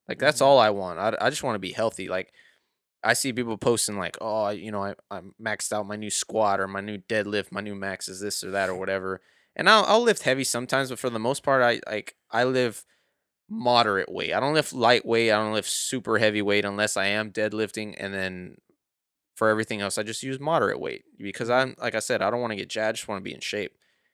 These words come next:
Speaker 1: If anything, now I'm more about
Speaker 2: So how many reps do you try to stick to
Speaker 1: Uh,
Speaker 2: with your moderate weight?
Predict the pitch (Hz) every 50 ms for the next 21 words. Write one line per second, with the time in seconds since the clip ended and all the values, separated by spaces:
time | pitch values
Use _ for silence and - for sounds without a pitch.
0 | _ - - - 123 139 156 143 139 123 113 117 120 120 123 120 - 107 120 127
1 | 123 123 123 113 107 101 107 104 101 92 - - - _ _ _ _ _ _ _
2 | _ 170 170 - 196 208 208 180 143 127 139 151 156 139 - - - 131 123 -
3 | - 123 123 120 110 - - - 120 - - - 110 107 - _ _ _ - -
4 | - - - - _ _ _ _ _ _ _ - 151 156 156 160 165 160 160 160
5 | 160 151 - 127 123 - 135 127 123 120 120 117 117 113 107 104 110 113 113 110
6 | 107 -